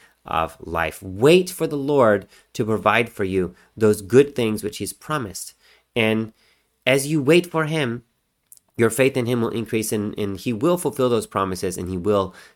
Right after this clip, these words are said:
take care of you. So trust in the Lord, rely on him, return to him, and he will bless you. But if we go our own way and we chase after the world,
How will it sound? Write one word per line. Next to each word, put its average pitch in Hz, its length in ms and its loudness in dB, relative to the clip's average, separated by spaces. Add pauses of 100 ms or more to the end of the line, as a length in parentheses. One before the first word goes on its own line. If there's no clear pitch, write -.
take - 240 -6
care 82 440 -6 (300)
of 78 400 -6 (240)
you. 90 240 -2
So 95 280 0
trust - 460 -4
in 160 100 0
the 139 80 0
Lord, 95 380 0 (520)
rely 104 400 2
on 120 180 -2
him, 87 400 -6 (220)
return 156 540 0
to 104 140 -2
him, 82 340 -6 (520)
and 90 320 0
he 98 320 -8
will 87 440 -2
bless 127 360 -2
you. - 180 -12
But 113 100 0
if 113 120 -2
we 127 80 0
go 139 200 4
our 120 100 10
own 202 220 6
way 160 240 8
and 143 100 2
we 117 80 0
chase 127 240 -2
after 120 220 0
the 98 100 0
world, 123 420 4